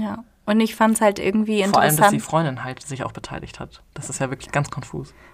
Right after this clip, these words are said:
Speaker 1: Ja, das ist eher selten und ich fand's jetzt natürlich auch eine Ausnahme, dass wir mal jetzt einen Fall hatten, wo es wirklich um Mordlust ging.
Speaker 2: Mhm.
Speaker 1: Und ja. Würde mich auf jeden Fall interessieren, was ihr von dem Fall haltet, ob ihr vielleicht aus Duisburg und Umgebung kommt.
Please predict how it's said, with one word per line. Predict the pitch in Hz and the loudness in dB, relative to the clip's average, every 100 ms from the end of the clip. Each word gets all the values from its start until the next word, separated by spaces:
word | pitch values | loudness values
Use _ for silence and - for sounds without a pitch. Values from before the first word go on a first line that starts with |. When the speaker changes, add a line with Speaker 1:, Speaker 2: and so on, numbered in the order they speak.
| _ | _
Speaker 1:
Ja, | 202 190 | 2 4
das | 196 - | 4 2
ist | 208 | 0
eher | - 185 202 214 | 2 6 8 8
selten | 196 185 214 - 233 233 | 8 6 6 4 2 2
und | 190 202 220 - | 2 2 0 -2
ich | 208 - - - | -4 -4 -10 -12
fand's | - 202 196 | -2 0 2
jetzt | 196 - - | 0 -2 -2
natürlich | 190 185 196 196 | -2 0 0 2
auch | 170 | 2
eine | 180 160 | 4 6
Ausnahme, | 180 - 202 196 202 190 185 | 6 6 6 8 8 6 6
dass | - 185 180 - | 4 4 4 0
wir | - 180 180 | 0 2 4
mal | 180 175 | 6 4
jetzt | 175 175 - | 4 2 -2
einen | 180 | 0
Fall | 180 180 | 2 2
hatten, | 185 - 180 | 2 0 0
wo | 180 | 0
es | 175 | -2
wirklich | 175 196 - | -6 -6 0
um | 180 180 | 4 4
Mordlust | 175 170 175 175 190 - - | 4 4 6 6 6 2 -2
ging. | 240 175 151 143 | 4 8 8 6
Speaker 2:
Mhm. | 123 143 175 - - - - - | 0 -6 -8 -12 -18 -20 -20 -10
Speaker 1:
Und | 196 190 190 185 196 - | -4 -2 -2 -2 -4 -4
ja. | - - - - - - _ - - - - - - - - - | -2 -2 -4 -16 -20 -20 _ -20 -20 -20 -18 -16 -16 -18 -18 2
Würde | 247 | 8
mich | 330 330 | 8 8
auf | 262 | 4
jeden | 254 254 | 4 2
Fall | 233 | 2
interessieren, | 226 240 226 226 214 | 0 0 -2 0 2
was | 202 - - | 0 -2 -4
ihr | 185 214 269 | 0 2 0
von | - 247 | 0 2
dem | 240 | 2
Fall | 240 220 220 | 2 2 4
haltet, | 214 214 226 214 | 4 4 0 -2
ob | - 185 | -2 0
ihr | 202 196 196 190 190 | 4 8 10 10 6
vielleicht | - 185 175 175 175 - | 2 2 4 2 -2 -4
aus | - 175 175 | 2 2 0
Duisburg | - 226 226 202 202 | -2 -4 0 -2 0
und | 185 180 | -4 -2
Umgebung | 175 208 247 226 220 | -2 -2 0 2 0
kommt. | - 214 214 226 240 - | 4 4 6 2 0 -4